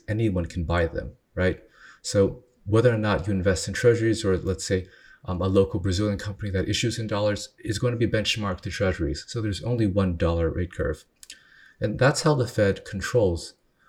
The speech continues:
um, not the dollar system, not just onshore, but offshore, right? Because they have the same rate curve. So I think it does have, so when the Fed raises rates, let's,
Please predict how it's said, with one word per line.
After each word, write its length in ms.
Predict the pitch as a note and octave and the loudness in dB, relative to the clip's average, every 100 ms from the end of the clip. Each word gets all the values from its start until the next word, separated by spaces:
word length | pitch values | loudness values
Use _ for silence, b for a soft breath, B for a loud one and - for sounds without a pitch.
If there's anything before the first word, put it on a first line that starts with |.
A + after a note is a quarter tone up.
| - F#2 | -12 -6
um, 320 | F2+ E2 - _ - | -6 -6 -10 _ -14
not 380 | - A2 G#2+ - | -6 -4 -4 -4
the 80 | F#2+ | -2
dollar 220 | F#2+ F#2 | 2 2
system, 420 | - G2 - F2 | 0 0 0 0
not 160 | G2 G2+ | 0 -2
just 320 | - F#2 - - _ _ - | -2 -6 -6 -12 _ _ 0
onshore, 460 | C3+ C3+ A#2 G#2 | 2 2 0 0
but 180 | A2+ G2+ | 2 0
offshore, 420 | G#2 G2+ - - | -2 -6 -4 -4
right? 320 | - G2+ - - | -2 0 -2 -6
Because 280 | F#2 G2 F2+ | -6 -4 -2
they 100 | F#2+ | -2
have 180 | F#2+ | -2
the 80 | F#2 | -2
same 240 | - F#2+ F2+ | -4 -4 0
rate 200 | F2+ - | -2 -2
curve. 320 | E2+ F2+ - _ _ _ _ _ _ _ - - B B B B B | -6 -6 -10 _ _ _ _ _ _ _ -20 -20 B B B B B
So 300 | - A#2 - - _ - | 2 2 2 -8 _ -6
I 80 | |
think 220 | G2+ D#3+ D3 | 0 2 2
it 120 | F#2+ | 2
does 220 | A#2 A#2 | 2 2
have, 260 | B2+ A#2 - | 0 -2 -6
so 340 | - - G#2+ G#2 B B B _ | -6 -2 -2 -2 B B B _
when 160 | A#2 A2+ | -6 -4
the 80 | A2 | 0
Fed 300 | D3+ D3 - | 2 2 2
raises 420 | A2+ A2+ A2+ - | 4 4 2 0
rates, 440 | A2+ A2+ - - - | 2 2 -2 -6 -10
let's, 360 | - - - | -10 -10 -12